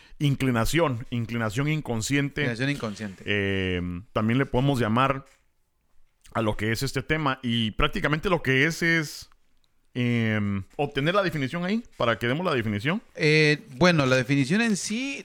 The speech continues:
Speaker 2: no hay, no, no la tengo, pero básicamente es cuando tú mentalmente, sin, sin hacerlo, mentalmente, sin hacerlo mentalmente, sin hacerlo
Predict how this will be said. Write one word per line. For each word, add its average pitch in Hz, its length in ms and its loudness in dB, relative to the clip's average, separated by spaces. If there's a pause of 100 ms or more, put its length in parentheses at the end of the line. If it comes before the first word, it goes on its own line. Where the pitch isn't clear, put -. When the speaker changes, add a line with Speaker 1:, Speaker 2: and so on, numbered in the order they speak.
(120)
Speaker 2:
no 147 500 2
hay, 160 340 0
no, 147 220 2
no 147 240 0
la 156 120 2
tengo, 147 360 0
pero 120 440 4
básicamente 156 760 -2
es 147 120 -6
cuando 127 800 0
tú 156 320 0
mentalmente, 131 1040 -2
sin, 175 500 -2
sin 170 220 -2
hacerlo, 123 460 2
mentalmente, 120 580 -4 (400)
sin - 180 -12
hacerlo 208 360 2
mentalmente, 208 800 2
sin 147 180 -4
hacerlo 160 560 0